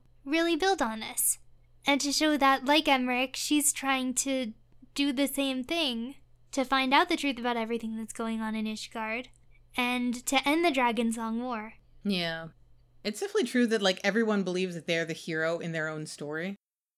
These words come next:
Speaker 2: And that's why I especially like to see villains that have depth, that are not just pure evil, like, they're also humans that are maybe just misguided.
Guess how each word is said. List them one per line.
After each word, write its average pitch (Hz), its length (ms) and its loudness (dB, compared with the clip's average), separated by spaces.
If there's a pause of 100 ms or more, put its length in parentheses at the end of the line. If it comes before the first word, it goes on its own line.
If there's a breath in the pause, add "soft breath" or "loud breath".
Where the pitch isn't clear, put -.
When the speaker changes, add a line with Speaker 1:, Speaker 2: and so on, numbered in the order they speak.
(260)
Speaker 2:
And 175 240 2
that's 220 180 4
why 247 140 6
I 202 60 6
especially 185 540 0
like 170 280 -2
to 180 80 -2
see 180 420 -2
villains 165 480 2
that 160 120 -2
have 143 480 -2
depth, - 460 -4 (720)
that 175 100 0
are 175 80 4
not 170 240 2
just 175 200 -4
pure 170 220 -2
evil, 170 300 -2
like, 160 180 0
they're 170 180 0
also 151 300 -4
humans 185 500 0
that 160 100 -4
are 160 60 -2
maybe 156 580 -6
just - 340 -6
misguided. 160 720 -2